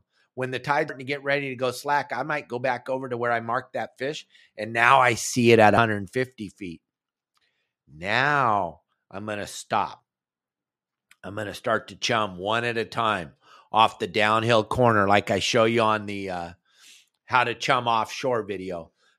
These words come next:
Downhill corner means the wind is blowing a little bit.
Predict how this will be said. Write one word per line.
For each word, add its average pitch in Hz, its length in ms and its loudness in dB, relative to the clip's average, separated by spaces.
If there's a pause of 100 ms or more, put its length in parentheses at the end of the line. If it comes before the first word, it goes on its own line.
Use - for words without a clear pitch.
Downhill 147 400 2
corner 147 380 -2
means 120 320 -8
the 110 120 -8
wind 175 340 0
is 139 120 -2
blowing 107 640 0 (580)
a 101 80 -8
little 135 280 0
bit. 95 280 -10